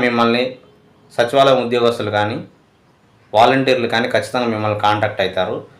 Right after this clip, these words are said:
లేదా మీ సేవా కేంద్రాల్లో కూడా మీరు అప్లై చేసుకోవడానికి అవకాశం అయితే ఉంటుంది.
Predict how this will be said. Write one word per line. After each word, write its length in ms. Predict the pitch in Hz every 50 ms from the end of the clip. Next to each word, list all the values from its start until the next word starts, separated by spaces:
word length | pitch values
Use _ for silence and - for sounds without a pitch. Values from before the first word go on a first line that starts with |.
| _ _ _ _ _ - 117
లేదా 180 | 123 131 139 127 117 117
మీ 60 | 123 135 131
సేవా 180 | 147 139 135 135 131
కేంద్రాల్లో 360 | 127 123 123 123 123 120 117 117
కూడా 160 | 113 120 127 123 117
మీరు 160 | 117 110 107 110 104
అప్లై 200 | 104 107 123 117 120
చేసుకోవడానికి 560 | 117 104 - - 104 104 104 101 101 117 117 110 98 - - - - - - - 98
అవకాశం 380 | 107 120 120 120 120 117 - 113 107
అయితే 120 | 101 107 101 98
ఉంటుంది. 380 | 98 98 95 98 95 95 104